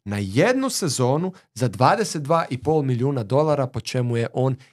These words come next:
jedanaesti najbolje plaćeni wide receiver lige ove sezone. I sad, Tomislav, molim te, pokaži što dobivaju Texansi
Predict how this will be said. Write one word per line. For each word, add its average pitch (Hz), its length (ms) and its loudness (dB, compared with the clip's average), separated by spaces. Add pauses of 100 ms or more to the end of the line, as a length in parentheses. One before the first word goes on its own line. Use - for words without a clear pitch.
(120)
jedanaesti 120 680 0
najbolje 107 440 -4
plaćeni 101 480 -4
wide 98 220 -4
receiver 95 400 -6
lige 107 340 -2 (320)
ove 101 240 0
sezone. - 460 -6 (280)
I 107 100 -4
sad, 185 480 2
Tomislav, 160 440 0
molim 143 260 0
te, 139 80 -6
pokaži 131 640 0
što - 280 0
dobivaju 123 840 2 (260)
Texansi 127 580 0